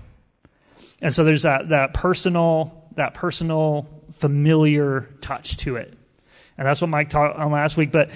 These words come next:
as we've been going through this sermon, we've seen that God is, um, or, well, Jesus, God, is addressing a lot of issues in the day.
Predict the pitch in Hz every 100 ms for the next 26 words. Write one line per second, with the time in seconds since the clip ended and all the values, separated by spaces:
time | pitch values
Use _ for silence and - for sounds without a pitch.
0 | - - 165 190 202 202 151 185 165 151
1 | 180 175 156 190 185 156 135 - 175 180
2 | 151 - 123 - - - 165 139 180 165
3 | 151 156 175 190 190 135 175 170 160 135
4 | 127 - 175 151 135 - - 165 143 117
5 | 165 131 - 170 135 143 147 - 170 175
6 | 170 147 123 151 196 - 180 156 147 151
7 | - - - 156 160 165 165 147 214 -
8 | 190 151 123 - - - 151 143 139 127
9 | 131